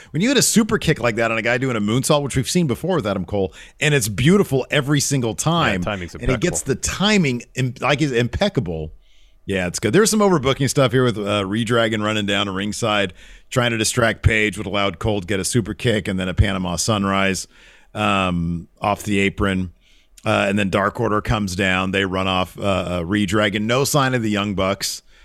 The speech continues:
Speaker 1: They didn't come down or
Speaker 2: No,
Speaker 1: anything.
Speaker 2: no, no.
Speaker 1: Uh, we had, um, we had a, uh,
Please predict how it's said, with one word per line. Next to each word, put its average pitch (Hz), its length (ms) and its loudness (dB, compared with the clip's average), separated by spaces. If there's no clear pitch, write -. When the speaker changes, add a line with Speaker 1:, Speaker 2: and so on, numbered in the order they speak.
Speaker 1:
They 104 140 4
didn't 95 260 0
come 92 200 -2
down 87 280 0
or 85 80 -2
Speaker 2:
No, 85 60 -2
Speaker 1:
anything. 85 520 -2
Speaker 2:
no, 87 140 -12
no. 85 200 -8
Speaker 1:
Uh, 98 340 2
we 104 140 0
had, 113 240 2
um, 90 480 -2
we 104 180 0
had 113 300 0
a, 95 340 0
uh, 82 400 -4